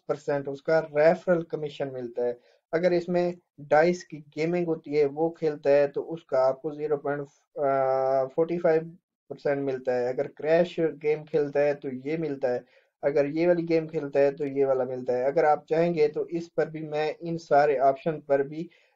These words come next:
वीडियो एक नेक्स्ट बना दूंगा कि इन सारे ऑप्शन को यूज़ करके आप किस तरह अर्निंग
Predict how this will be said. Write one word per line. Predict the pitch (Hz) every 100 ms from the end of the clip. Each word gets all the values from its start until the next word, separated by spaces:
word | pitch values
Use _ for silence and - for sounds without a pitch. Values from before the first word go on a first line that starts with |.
| -
वीडियो | 147 151 160 165 147
एक | 135 135
नेक्स्ट | 143 143 147 -
बना | 143 143 143
दूंगा | 143 147 143
कि | 139 135 127 -
इन | 165 165 160 160 160
सारे | - 147 147 139
ऑप्शन | 131 - 160
को | 147 143
यूज़ | 139 156 156
करके | 131 127 -
आप | 135 120 123 _
किस | 156 147 -
तरह | 139
अर्निंग | 135 139 147 165